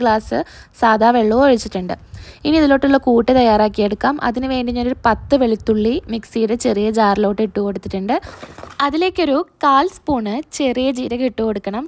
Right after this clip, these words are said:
ചെറിയ ജീരകമാണ് കേട്ടോ. അപ്പോൾ അതുകൂടെ ഇട്ട് കൊടുത്തതിന് ശേഷം പിന്നെ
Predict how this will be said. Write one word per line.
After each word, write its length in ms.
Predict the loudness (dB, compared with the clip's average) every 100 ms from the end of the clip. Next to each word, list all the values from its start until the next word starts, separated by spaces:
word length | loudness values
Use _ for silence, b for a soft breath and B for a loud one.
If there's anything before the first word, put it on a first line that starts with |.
| -6
ചെറിയ 340 | -2 0 0 0
ജീരകമാണ് 420 | -2 -2 -4 -4 -6
കേട്ടോ. 180 | -2 -2 B B B B
അപ്പോൾ 160 | -2 0 2
അതുകൂടെ 320 | 2 2 0 0
ഇട്ട് 120 | 0
കൊടുത്തതിന് 360 | 0 0 -4 -6 -8
ശേഷം 180 | -8 -8
പിന്നെ 200 | -6 -4